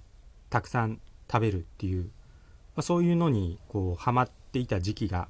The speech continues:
あって、基本ベジタリアンでそういう野菜と果物ばっか食べてた時期があったんですけれども、その時期に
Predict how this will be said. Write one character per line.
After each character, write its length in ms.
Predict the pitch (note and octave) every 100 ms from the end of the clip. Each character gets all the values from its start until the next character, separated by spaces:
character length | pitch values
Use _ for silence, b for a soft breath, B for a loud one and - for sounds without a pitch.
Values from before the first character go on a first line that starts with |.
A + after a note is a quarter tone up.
| -
あ 80 | -
っ 60 | - - -
て、 260 | F3 D3+ F#2 B B B - - - - - - - - - - -
基 120 | F3
本 280 | E3+ F3+ E3
ベ 120 | E3
ジ 120 | D#3+
タ 120 | F3+
リ 140 | D3 G#2
ア 100 | F2+
ン 240 | F2 F2
で 260 | G2+ F#2+ F#2
そ 180 | - A2
う 40 |
い 100 | G2
う 20 |
野 80 | F#2+
菜 240 | - G#2
と 120 | G2+ G#2+
果 200 | G#2+ G#2
物 180 | F#2
ば 100 | F2+
っ 40 | F#2+
か 80 | -
食 120 | F#2
べ 40 | F#2+
て 100 | -
た 140 | F#2
時 120 | F2
期 120 | F#2 F#2
が 80 |
あ 40 | G2
っ 40 |
た 140 | - F2+
ん 80 |
で 80 | E2+
す 120 | D#2+
け 120 | - F2+
れ 40 |
ど 120 | -
も、 340 | A#2+ D#3 F#2+ F2 b b b b b b -
そ 180 | - F#3
の 140 | G#3+
時 140 | G3+
期 120 | - A2
に 420 | G#2 G2+ F2